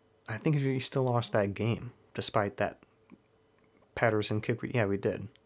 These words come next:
'cause we've lost six straight in a row, which I'll get to later, but so the offense itself has never scored points this season in the third quarter,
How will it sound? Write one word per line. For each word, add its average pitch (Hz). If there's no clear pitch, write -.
'cause 101
we've 101
lost 104
six -
straight 107
in 95
a 92
row, 98
which -
I'll 101
get 98
to -
later, 95
but 95
so -
the 113
offense 147
itself 131
has 98
never 113
scored 101
points 107
this -
season 101
in 113
the 98
third 95
quarter, -